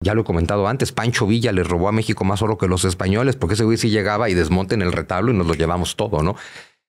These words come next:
España construye. A ver, si tu objetivo es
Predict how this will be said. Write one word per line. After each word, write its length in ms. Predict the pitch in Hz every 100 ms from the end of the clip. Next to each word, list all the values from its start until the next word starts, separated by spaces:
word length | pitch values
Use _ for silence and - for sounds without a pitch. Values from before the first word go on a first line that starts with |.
| _ -
España 460 | 139 139 185 220
construye. 640 | 139 101 - 120 147 101 -
A 80 |
ver, 260 | 113 131 131 - -
si 140 | 127
tu 80 | 127
objetivo 320 | 120 131 185
es 220 | 214 -